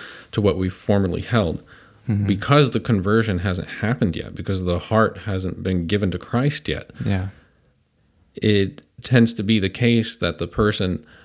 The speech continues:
Speaker 1: feels like they're a caged animal, or they're in a corner, or they're injured.
Speaker 2: Mm.
Speaker 1: In, in almost every sense of the word, they're, they are injured.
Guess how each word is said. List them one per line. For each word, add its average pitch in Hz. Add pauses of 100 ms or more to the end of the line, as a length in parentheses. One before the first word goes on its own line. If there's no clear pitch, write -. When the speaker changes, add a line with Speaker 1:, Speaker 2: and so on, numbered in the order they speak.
(260)
Speaker 1:
feels 113
like 92
they're 92
a 85 (200)
caged 113
animal, 98
or 92
they're 92
in 87
a 82
corner, 98
or 90
they're 85
injured. - (460)
Speaker 2:
Mm. 101
Speaker 1:
In, 98 (400)
in 101
almost 107
every 104
sense 107
of 104
the 95
word, 95 (400)
they're, 92 (720)
they 101
are 110
injured. 98